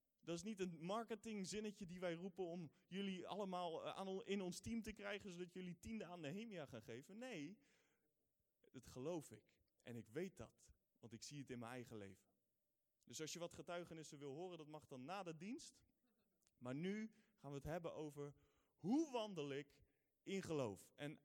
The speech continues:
eigenlijk de titel van mijn boodschap vanavond is de kenmerken van het koninkrijk. Ik merk om me heen gebeurt er heel veel.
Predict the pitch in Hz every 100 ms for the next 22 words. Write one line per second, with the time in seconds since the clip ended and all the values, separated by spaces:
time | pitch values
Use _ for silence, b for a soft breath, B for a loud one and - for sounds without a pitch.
0 | - 185 214 202 190 151 139 123 - B
1 | B - 247 254 208 185 175 147 185 196
2 | 185 156 156 180 190 180 95 170 - -
3 | b b b b b 131 - _ - 233
4 | 226 214 208 196 180 165 - _ _ -
5 | 185 170 151 185 160 127 - 104 110 -
6 | _ _ _ _ _ _ _ _ - 170
7 | 196 220 220 - - 190 160 190 220 226
8 | 208 180 170 185 175 151 - _ - 185
9 | 220 147 147 107